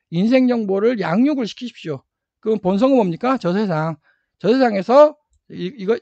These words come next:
자유의지, 본성은 구속의지가 되겠습니다. 인문학과 자연과학은 만나야 하는가? 당연히 만나야죠.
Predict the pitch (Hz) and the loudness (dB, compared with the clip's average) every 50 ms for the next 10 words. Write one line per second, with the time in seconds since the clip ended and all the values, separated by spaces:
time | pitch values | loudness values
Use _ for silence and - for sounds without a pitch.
0 | _ _ - 165 170 180 220 269 294 285 240 196 147 - 170 180 202 254 311 339 | _ _ -4 -2 -2 0 0 -2 -2 -2 -4 -6 -8 -10 -8 -6 -4 -2 -4 -4
1 | 311 - _ _ _ _ _ _ 160 175 196 208 214 202 196 214 269 311 349 320 | -6 -8 _ _ _ _ _ _ -6 -4 -2 -2 -2 -2 0 0 0 0 -2 -6
2 | - _ _ 190 190 185 302 311 277 233 175 139 127 131 120 120 _ _ _ _ | -14 _ _ -10 -8 -4 -4 -4 -2 -2 -6 -6 -6 -10 -10 -12 _ _ _ _
3 | 151 139 131 139 135 135 - - 135 135 127 - 147 _ _ _ _ _ _ _ | -16 -14 -14 -16 -18 -18 -18 -18 -18 -18 -18 -20 -20 _ _ _ _ _ _ _
4 | _ _ _ _ _ _ _ _ _ _ _ _ _ _ _ 180 202 233 262 285 | _ _ _ _ _ _ _ _ _ _ _ _ _ _ _ 0 4 4 6 8
5 | 302 302 294 285 254 - 214 208 233 240 240 240 233 233 233 226 185 151 151 165 | 6 6 6 2 -2 2 2 0 0 0 0 0 -2 -2 -2 -4 -4 -4 -4 -2
6 | 185 208 220 214 202 208 208 196 175 156 139 - _ _ _ _ _ _ - - | -2 -2 -2 -2 -2 -4 -4 -4 -6 -6 -8 -10 _ _ _ _ _ _ -8 -4
7 | 220 277 311 262 170 160 214 240 233 214 165 165 165 151 | -4 -2 0 0 -2 -2 -2 -2 -4 -4 -6 -8 -10 -10